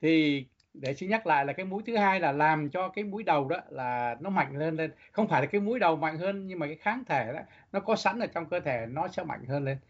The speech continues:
Đấy, ý nghĩa nó kêu là booster là như vậy. Booster đó là mạnh, đẩy mạnh lên. Ví dụ cái xe của, của quý vị đó, mà chạy, à, trong vòng chừng, à, năm mười giây đầu á,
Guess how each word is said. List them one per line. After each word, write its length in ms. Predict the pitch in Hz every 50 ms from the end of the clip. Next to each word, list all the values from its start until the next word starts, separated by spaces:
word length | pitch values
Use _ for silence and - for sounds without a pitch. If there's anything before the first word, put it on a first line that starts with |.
| _ _ _ _ _ _ _ -
Đấy, 340 | 123 127 143 156 - 196 196
ý 300 | 202 220 196 214 247 247
nghĩa 200 | 226 208 202 208 220 208 196 185
nó 120 | 190 190
kêu 180 | - - 190 165
là 60 | 143
booster 520 | 151 165 220 262 226 - - 208 190 180
là 80 | 147 127
như 140 | 120 139 160
vậy. 140 | 156 131 -
Booster 360 | 190 202 233 - - 208 196 175
đó 120 | 180 196
là 120 | 185 160
mạnh, 260 | 135 131 139 156 160 156 - _
đẩy 200 | - 156 131 131
mạnh 260 | 160 160 147 147 160
lên. 160 | 175 185 185 175 - _ _ _ _ -
Ví 80 | 214
dụ 120 | 202 196 160
cái 120 | 151 220
xe 300 | - - 214 202 190 180 180
của, 180 | - 139 131 127
của 220 | - - 127 120
quý 140 | 113 - 208
vị 180 | 208 196 151 156
đó, 100 | 170 196 - - _ - - _ _ _ -
mà 100 | 160 151
chạy, 360 | 156 185 160 151 147 156 160
à, 380 | 165 165 160 160 156 156 156
trong 240 | 147 151 - 196 190
vòng 260 | 175 165 151 151 135
chừng, 260 | 139 160 143 151 151 147
à, 120 | 151 151
năm 460 | 139 135 143 156 151 160 196 208 202
mười 140 | 185 170 160
giây 180 | 170 202 220 214
đầu 220 | 190 175 175 185
á, 100 | 208